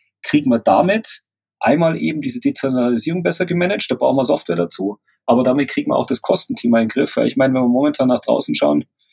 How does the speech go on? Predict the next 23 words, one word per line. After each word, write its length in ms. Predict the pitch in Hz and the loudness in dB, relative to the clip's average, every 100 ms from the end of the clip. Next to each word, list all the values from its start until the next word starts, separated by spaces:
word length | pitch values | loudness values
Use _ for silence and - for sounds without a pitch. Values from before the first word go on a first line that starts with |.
| _ _ | _ _
was 200 | 135 123 | -2 0
so 320 | 135 131 117 - | 2 2 0 0
Energiekosten 800 | 127 117 - - 165 - - | 0 0 -2 -2 -2 -2 -2
über 120 | - 135 | 0 0
die 100 | 120 | 0
ganzen, 520 | 143 143 - 139 - _ _ _ _ _ | 0 -2 -4 -4 -6 _ _ _ _ _
ähm, 400 | 131 123 120 113 104 _ - | 0 4 4 4 -2 _ -2
Netzgebühren 600 | 123 147 - 113 143 139 | 0 0 -2 0 0 2
und 120 | 123 | 0
tralala, 440 | - 143 156 107 139 | 0 2 4 2 2
was 160 | - | 0
da 80 | - | 2
alles 240 | 90 135 | 2 0
so 100 | - | -6
passiert, 560 | 127 117 - 143 165 - | -4 -4 -2 -4 -4 -8
äh, 320 | - 135 135 127 - | -4 -4 -4 -6 -2
naja, 320 | 156 110 101 - | 0 0 -2 -6
da 60 | |
gibt's 240 | 120 151 - | -6 -6 -6
mit 100 | - | -6
Sicherheit 260 | 147 139 | -4 -4
auch 140 | - - | -4 -6
Optimierungsbedarf. 800 | - - - 107 - - - | -6 -4 -4 -4 -8 -10 -10